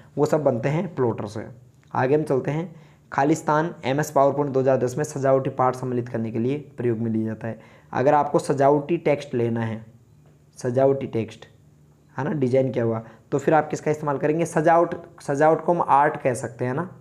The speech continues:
आप सभी को मान-, मालूम होना चाहिए आर्ट, ठीक है ना।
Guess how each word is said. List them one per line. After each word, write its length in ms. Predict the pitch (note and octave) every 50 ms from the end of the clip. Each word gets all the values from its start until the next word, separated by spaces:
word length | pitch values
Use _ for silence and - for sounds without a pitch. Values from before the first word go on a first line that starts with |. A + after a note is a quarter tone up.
| - -
आप 140 | B2+ B2+ B2
सभी 220 | - - C3 C3+
को 100 | C3 C#3+
मान-, 240 | C3 B2+ B2+ B2+ B2 B2+
मालूम 300 | B2+ B2 B2 B2 C3 C3+
होना 140 | C3 B2 A2+
चाहिए 240 | A2+ - - - -
आर्ट, 300 | A2+ A2 A2+ A2 A2 - - - _ _ _ _ _ _ _
ठीक 120 | - C3+ C3+
है 60 | D#3
ना। 120 | F3+ F#3